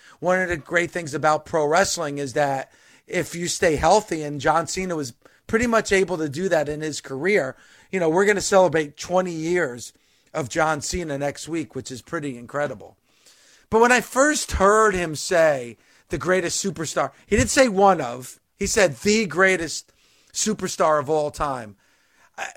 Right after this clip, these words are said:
I, I was like, "Ah, that's, that's an absurd comment." But, like, you're right, Bully, when you really sit down and think about it, I don't think he is, but, you know, we love to, you know, talk about the Mount Rushmore.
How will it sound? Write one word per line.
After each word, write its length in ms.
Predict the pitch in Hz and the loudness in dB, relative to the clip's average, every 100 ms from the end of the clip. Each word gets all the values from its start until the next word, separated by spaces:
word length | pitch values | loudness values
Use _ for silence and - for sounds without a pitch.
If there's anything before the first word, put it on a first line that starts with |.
| - | -4
I, 140 | 190 190 | 0 2
I 100 | 202 | 2
was 160 | - | 4
like, 140 | 170 226 | 2 4
"Ah, 160 | 240 202 | 6 6
that's, 200 | 190 196 - | 4 0 2
that's 260 | 202 202 | 2 2
an 60 | 190 | 0
absurd 520 | 156 - 190 180 151 | -2 0 4 4 2
comment." 420 | 147 156 135 117 _ - | 2 2 2 -4 _ -2
But, 160 | 220 220 | 2 4
like, 260 | 226 - | 4 2
you're 160 | 226 233 | 0 4
right, 260 | 269 240 | 4 4
Bully, 280 | - 165 160 | 0 -2 -2
when 160 | 165 170 | -4 -4
you 120 | 180 | -4
really 540 | 156 190 214 214 190 - _ _ _ | 2 2 4 2 -2 -8 _ _ _
sit 400 | - - 240 226 | -8 0 2 2
down 320 | 214 202 196 175 | 4 6 4 2
and 120 | 147 | -2
think 240 | 220 208 | -2 2
about 360 | 190 151 135 131 | 0 2 -2 -4
it, 160 | 131 - | -6 0
I 120 | 226 | 2
don't 180 | 254 - | 2 2
think 220 | 214 151 | -2 -2
he 160 | 156 151 165 | -6 -6 -2
is, 640 | 175 208 262 277 - - _ _ _ _ _ _ _ _ 196 | 4 6 6 2 -4 -10 _ _ _ _ _ _ _ _ 4
but, 300 | 190 185 180 | 4 4 0
you 120 | 190 | 2
know, 140 | 175 | 4
we 160 | 170 190 | 4 4
love 160 | 196 | 4
to, 120 | 202 - - | 2 -4 -8
you 120 | 165 180 | -2 0
know, 340 | 160 147 147 - _ | 2 -2 -6 -12 _
talk 220 | - 196 165 | 2 2 4
about 220 | 175 151 | 2 2
the 80 | 156 | 0
Mount 320 | 160 165 - | 2 0 0
Rushmore. 800 | 151 170 - 202 226 226 214 | 0 0 -2 -2 2 2 2